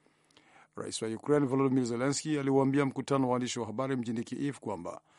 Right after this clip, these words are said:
Ukraine na Marekani zimepiga hatua ili kufikia makubaliano. Alisema rasimu ya mkataba huo inaitaka Ukraine kulipa dola mbili za Marekani kwa kila dola ya msaada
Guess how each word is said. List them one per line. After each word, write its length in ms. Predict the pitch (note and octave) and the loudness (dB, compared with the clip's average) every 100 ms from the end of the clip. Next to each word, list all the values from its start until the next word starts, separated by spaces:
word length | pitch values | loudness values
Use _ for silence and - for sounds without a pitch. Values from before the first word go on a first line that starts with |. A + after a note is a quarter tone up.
| - _ _ | -20 _ _
Ukraine 280 | A2 - C#3 | -8 0 4
na 60 | C#3 | 6
Marekani 600 | B2+ B2 - C#3+ C#3+ C3+ | 4 0 0 0 2 2
zimepiga 540 | A#2+ A#2+ A#2 B2+ A2 | 0 -2 -2 -6 -4
hatua 380 | G2 - C#3 C#3+ | -6 -4 0 2
ili 120 | C3 | 2
kufikia 480 | B2 A#2+ C3 - D3 | -2 -8 -10 -6 -6
makubaliano. 680 | C3 B2 A#2 G#2+ G2+ F#2+ F#2 - _ _ _ _ | -4 -6 -6 -4 -6 -6 -12 -16 _ _ _ _
Alisema 460 | F#2+ F#2+ - C#3 B2+ | -10 -6 0 2 4
rasimu 400 | B2 - D3 C#3+ | 2 0 0 2
ya 60 | |
mkataba 420 | B2 B2 - A#2+ C3 | 0 -2 -4 0 2
huo 320 | C#3+ C#3 C#3+ _ _ _ _ | 4 2 0 _ _ _ _
inaitaka 500 | A2 A#2 A#2 C3 C#3 | -2 -2 0 0 4
Ukraine 460 | C3+ B2+ D3+ D#3 D3+ | 2 4 4 4 4
kulipa 380 | C#3 C#3 - | 2 0 0
dola 280 | B2+ B2+ B2 | 0 2 2
mbili 340 | B2 C3 D3 C3 | 2 0 0 0
za 260 | C3 D#3+ - | 0 -2 -6
Marekani 760 | - F2 F2+ - C3+ C#3 D3 G3 - | -8 -8 -6 2 4 4 2 -4 -12
kwa 220 | G#2+ C#3 | -8 -8
kila 300 | - A#2+ A2 | -6 -6 -2
dola 420 | B2+ C#3+ C#3+ D3+ | 4 4 4 -2
ya 80 | A2+ | -8
msaada 520 | F#2 - C3+ C3+ C3 | -8 0 2 4 2